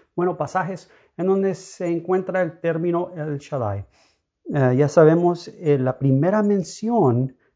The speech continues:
de El Shaddai es en donde estamos, en Génesis capítulo diecisiete, versículo uno. Y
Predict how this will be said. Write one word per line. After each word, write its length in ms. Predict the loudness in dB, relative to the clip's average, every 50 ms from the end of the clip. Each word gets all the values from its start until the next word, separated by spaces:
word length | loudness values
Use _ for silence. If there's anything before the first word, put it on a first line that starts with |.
| _ -4
de 160 | 0 0 0
El 80 | 0
Shaddai 540 | -2 -4 -6 -4 -2 -2 0 0 0 0 0
es 160 | -2 -2 -2
en 100 | -2 -2
donde 220 | 0 -2 -2 -4 -6
estamos, 640 | -8 -6 -2 -2 0 0 0 -2 -2 -4 -8 -20 _ _ _ _ _ _ _ _ _ _ _ -6
en 240 | -4 -4 -2 -4 -2
Génesis 500 | -2 0 0 0 0 -2 -4 -8 -10 -10
capítulo 400 | -14 -14 -12 -10 -8 -6 -6 -6
diecisiete, 560 | -6 -8 -8 -10 -14 -10 -10 -10 -6 -6 -6
versículo 560 | -6 -6 -8 -10 -14 -12 -10 -8 -6 -6 -6
uno. 460 | -6 -6 -6 -4 -4 -4 -4 -6 -12 _ _ _ _ _ _ _ _ _ _ _ _ _ _ _ _ _ _ _ _ _ _ _ _ _ _ _ _ _ _ _ _ -6
Y 460 | -2 0 0 0 0 -2 -4 -6 _